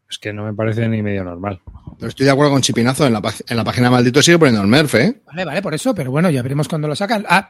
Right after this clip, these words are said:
Speaker 3: Calvo, te recuerdo que tú eras el que me decías que en septiembre salía el Too Many Bones, ¿eh? Este septiembre.
Speaker 2: No, no, no,
Speaker 3: Las
Speaker 2: eso no te lo he
Speaker 3: pruebas.
Speaker 2: dicho yo. He dicho fin de
Speaker 3: Este
Speaker 2: año,
Speaker 3: año.
Speaker 2: principios del que viene, muy cerca.
Speaker 3: Ah, ahora ya pasamos a principios. Me
Speaker 2: No,
Speaker 3: decías
Speaker 2: no, no,
Speaker 3: este
Speaker 2: no, yo
Speaker 3: año,
Speaker 2: siempre he dicho
Speaker 3: este
Speaker 2: final
Speaker 3: año
Speaker 2: de año.
Speaker 3: salía.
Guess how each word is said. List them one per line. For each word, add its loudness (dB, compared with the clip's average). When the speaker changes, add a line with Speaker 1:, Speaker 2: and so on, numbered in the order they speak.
Speaker 3:
Calvo, 6
te 0
recuerdo 2
que 2
tú 2
eras 4
el 0
que -2
me 2
decías 0
que -6
en -2
septiembre -4
salía -6
el -6
Too -2
Many -4
Bones, -4
¿eh? -8
Este -12
septiembre. -4
Speaker 2:
No, 6
no, 6
no, 4
Speaker 3:
Las 2
Speaker 2:
eso 2
no 4
te 4
lo 2
he 2
Speaker 3:
pruebas. 4
Speaker 2:
dicho -4
yo. -4
He -20
dicho 2
fin 2
de 6
Speaker 3:
Este 4
Speaker 2:
año, 4
Speaker 3:
año. 4
Speaker 2:
principios 2
del 2
que 2
viene, 2
muy 2
cerca. -2
Speaker 3:
Ah, 0
ahora 0
ya 2
pasamos 2
a 4
principios. 0
Me 2
Speaker 2:
No, 6
Speaker 3:
decías 6
Speaker 2:
no, 6
no, 6
Speaker 3:
este 4
Speaker 2:
no, 4
yo 6
Speaker 3:
año, 6
Speaker 2:
siempre 6
he 4
dicho 4
Speaker 3:
este 2
Speaker 2:
final 4
Speaker 3:
año 4
Speaker 2:
de 2
año. -2
Speaker 3:
salía. -8